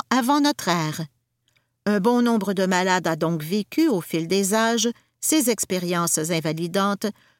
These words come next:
mais potentiellement belles pour ceux qui possèdent la fibre artistique ou une inclination mystique. Ainsi, les visions annonciatrices de crise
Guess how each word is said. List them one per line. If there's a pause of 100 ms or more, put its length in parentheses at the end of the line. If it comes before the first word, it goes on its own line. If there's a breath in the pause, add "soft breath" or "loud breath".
mais
potentiellement
belles
pour
ceux
qui
possèdent
la
fibre
artistique (440)
ou
une
inclination
mystique. (920)
Ainsi, (400)
les
visions
annonciatrices
de
crise